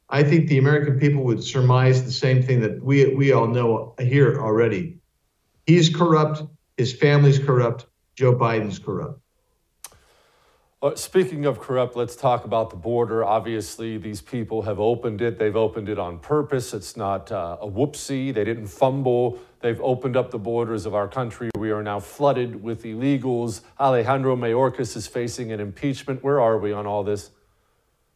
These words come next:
Speaker 1: So I talked to Mark Green, who's the chairman of that committee today,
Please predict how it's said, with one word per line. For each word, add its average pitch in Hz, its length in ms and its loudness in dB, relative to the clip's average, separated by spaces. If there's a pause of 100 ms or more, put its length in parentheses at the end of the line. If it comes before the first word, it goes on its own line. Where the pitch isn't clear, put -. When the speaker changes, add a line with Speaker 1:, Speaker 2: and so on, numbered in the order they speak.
(1200)
Speaker 1:
So 151 380 4
I 147 80 4
talked 170 240 2
to 147 360 4
Mark 147 300 2
Green, 151 320 4
who's 147 220 4
the 120 100 -2
chairman 151 380 2
of 127 80 4
that 143 240 2
committee 123 340 2
today, 117 600 0